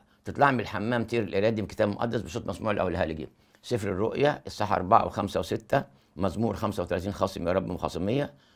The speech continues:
مزمور واحد وتسعين اللي هو الساكن في عون العلي، دول من الكتاب المقدس.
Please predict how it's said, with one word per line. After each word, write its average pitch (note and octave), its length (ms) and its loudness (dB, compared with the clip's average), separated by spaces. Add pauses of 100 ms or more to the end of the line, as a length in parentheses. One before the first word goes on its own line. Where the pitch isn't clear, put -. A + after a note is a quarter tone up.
مزمور G2 300 0
واحد A2 220 0
وتسعين G2 280 -4
اللي F#2+ 120 -2
هو F#2+ 60 2
الساكن F#2+ 340 -2
في - 100 -4
عون E2 100 0
العلي، C#2 200 -4
دول A2 160 -2
من G#2 60 -2
الكتاب F#2 220 0
المقدس. - 420 -10